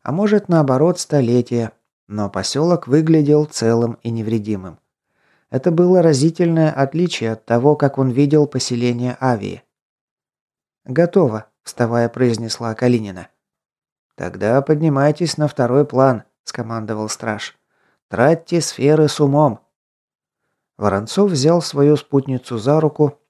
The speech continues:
и, найдя взглядом границу второго плана, рванулся к ней. Мгновение, и вот оно, беловодье.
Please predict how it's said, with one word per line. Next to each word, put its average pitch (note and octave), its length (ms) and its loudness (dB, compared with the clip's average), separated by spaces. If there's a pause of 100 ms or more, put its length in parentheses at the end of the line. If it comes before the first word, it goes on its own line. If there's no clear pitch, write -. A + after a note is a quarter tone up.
(120)
и, A#2 100 -8
найдя C#3+ 340 0
взглядом C#3+ 480 2
границу C3 480 0
второго A#2+ 380 -2
плана, A#2 420 0
рванулся A2 560 -4
к - 100 -18
ней. G2+ 280 -10 (540)
Мгновение, B2+ 800 0 (460)
и C#3 140 2
вот F#3+ 280 2
оно, G2+ 360 -12
беловодье. A#2+ 760 0